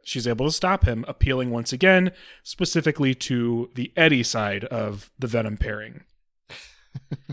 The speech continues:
It does work long enough for Peter to sneak away and suit up, but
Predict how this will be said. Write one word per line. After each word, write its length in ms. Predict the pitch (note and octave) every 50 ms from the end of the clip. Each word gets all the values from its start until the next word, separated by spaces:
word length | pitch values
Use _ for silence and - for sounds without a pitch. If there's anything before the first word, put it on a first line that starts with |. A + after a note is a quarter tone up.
| - _ - C#3+
It 200 | - D#3+ D#3 C3
does 260 | B2 F3 G3 A3+ A3+ G#3
work 220 | G#3 A3+ A#3 A3+
long 260 | G#3 F3+ F3 F3+ F#3 F#3
enough 240 | E3 D#3+ D#3 D3+
for 140 | - - D3
Peter 280 | - - D#3 D3+ C#3+ C#3
to 120 | - -
sneak 280 | - - D3+ D3 C3+ -
away 180 | C#3+ C3+ C3 B2
and 100 | A#2+ A#2
suit 260 | - - - B2+ A#2+ C#3+
up, 360 | E3+ - D3+ B2+ A#2+ - - - - - - - _ _ - A#2+ A2+ - _
but 560 | - B3 A3+ G3 E3+ D#3 D3+ D3+ - - -